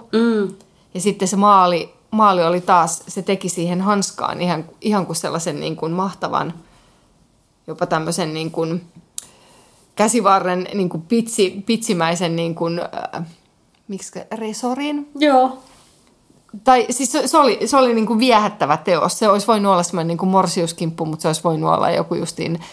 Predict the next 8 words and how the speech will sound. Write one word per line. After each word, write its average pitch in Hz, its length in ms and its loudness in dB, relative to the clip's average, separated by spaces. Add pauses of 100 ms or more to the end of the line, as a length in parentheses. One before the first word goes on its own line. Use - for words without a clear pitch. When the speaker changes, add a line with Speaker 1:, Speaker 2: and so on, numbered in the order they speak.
(140)
Speaker 2:
hyvin 175 280 -6
kaukaiselta 165 600 0
ajalta - 380 0
joku - 200 -4
mahtava - 380 -2
aatelisen 175 680 -2
rouvan 165 360 0
hansikas 175 500 -2